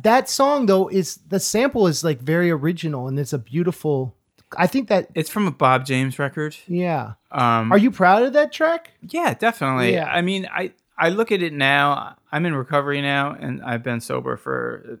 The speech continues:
Speaker 2: I'm creeping up on eighteen months. And I look at that song as an early record of, I mean, it is a <laughs> record, but I mean, like, a historical record of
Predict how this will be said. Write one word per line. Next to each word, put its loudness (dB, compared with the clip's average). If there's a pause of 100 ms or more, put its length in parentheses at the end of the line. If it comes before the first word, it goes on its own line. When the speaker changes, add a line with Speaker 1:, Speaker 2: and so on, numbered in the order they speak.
(160)
Speaker 2:
I'm -8
creeping -8
up -8
on -4
eighteen -6
months. -8 (680)
And -2 (380)
I 2
look 0
at -6
that 4
song 0
as -2 (600)
an -2
early 2
record 0 (240)
of, 0 (440)
I -6
mean, 0
it 0
is -2
a -10
<laughs> -6
record, -6
but 2
I 2
mean, -2 (100)
like, -2
a 0
historical -2
record -2 (500)
of 2